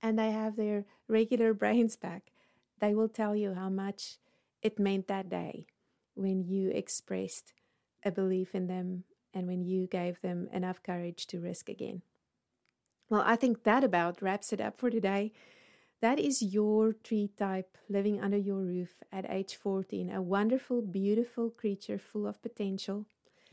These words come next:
that still needs a little bit of pru-, pruning, but probably not your saw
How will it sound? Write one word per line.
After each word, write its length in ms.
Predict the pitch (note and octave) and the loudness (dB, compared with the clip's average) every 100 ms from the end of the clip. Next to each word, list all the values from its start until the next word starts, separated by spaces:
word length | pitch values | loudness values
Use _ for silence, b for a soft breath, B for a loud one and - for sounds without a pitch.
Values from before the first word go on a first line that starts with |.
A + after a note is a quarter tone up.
| b b _ | b b _
that 180 | G#3+ G#3+ | 0 0
still 240 | - D#4 | -2 0
needs 260 | D4 C4 B3+ | 2 0 2
a 40 | |
little 240 | A#3 G#3+ G#3+ | 2 2 0
bit 100 | G#3+ | 0
of 200 | G#3+ _ | -2 _
pru-, 460 | - A#3 A3+ A3+ A3+ - | 2 4 6 4 0 2
pruning, 460 | A#3+ B3+ C4+ C4+ | 4 4 4 2
but 180 | G#3 F#3+ | 0 -2
probably 480 | - A3 G#3+ G#3+ G#3 | -2 0 0 0 0
not 340 | G3 G3 G3 | 0 -4 -4
your 200 | G#3 G3 | -4 -4
saw 560 | - - G#3+ G3+ A#3 | -4 -4 -2 -2 -2